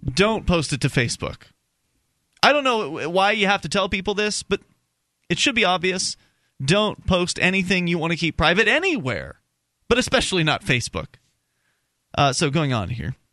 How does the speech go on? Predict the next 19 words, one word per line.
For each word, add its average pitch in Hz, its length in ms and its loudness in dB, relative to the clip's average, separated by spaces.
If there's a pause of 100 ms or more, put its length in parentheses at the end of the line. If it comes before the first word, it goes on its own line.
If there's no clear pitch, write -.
(360)
The 160 60 -2
big 254 160 2
concern, 208 460 0
he 180 100 0
says, 160 300 -2
whether 143 200 0
they're 135 140 0
mo-, 135 380 2
monitoring 139 420 0
people's 123 240 -4
Facebook 147 380 0
pages 120 320 2
and 117 100 -2
detaining 147 420 0
people 123 300 0
with 110 160 -4
whom 139 160 2
they 117 140 0
disagree. 113 640 -4